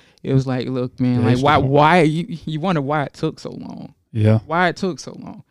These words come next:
Speaker 1: Why is this, like, even, like, it's a shame that we're happy about it this, at this point in this era. Like,
Speaker 2: Yeah.
Speaker 1: it should have been happened, but
Speaker 2: Yeah.
Speaker 1: you know, we'll, um, I mean, it's a lot of, like,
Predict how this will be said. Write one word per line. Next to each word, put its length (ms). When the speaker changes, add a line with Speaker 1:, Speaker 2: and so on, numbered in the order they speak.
Speaker 1:
Why 280
is 80
this, 200
like, 260
even, 360
like, 380
it's 140
a 60
shame 300
that 100
we're 200
happy 400
about 320
it 200
this, 600
at 180
this 160
point 380
in 100
this 260
era. 380
Like, 220
Speaker 2:
Yeah. 80
Speaker 1:
it 60
should 220
have 180
been 200
happened, 580
but 260
Speaker 2:
Yeah. 260
Speaker 1:
you 100
know, 140
we'll, 520
um, 440
I 80
mean, 200
it's 220
a 60
lot 300
of, 180
like, 400